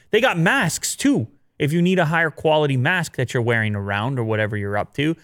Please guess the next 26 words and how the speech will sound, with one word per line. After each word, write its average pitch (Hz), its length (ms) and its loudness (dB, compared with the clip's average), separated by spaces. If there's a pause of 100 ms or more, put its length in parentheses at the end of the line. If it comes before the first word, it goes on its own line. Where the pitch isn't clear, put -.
(260)
I 120 60 0
noticed 135 360 -2
they 135 80 -2
got 139 240 -2
those 190 260 -2
now 113 200 -2
too. 170 340 -4 (400)
And 127 120 -4
the 131 40 -4
best 165 320 -2
part 208 300 0
of 131 100 -2
it, 110 120 2
Will, 117 340 2
is, 123 440 0
uh, - 200 -4 (160)
people, 180 340 2
you 190 100 -2
can, 190 280 -2
you 190 80 -6
can 208 120 -2
actually 185 360 0
save 170 360 0
money 202 320 4
right 113 220 2
now 113 320 0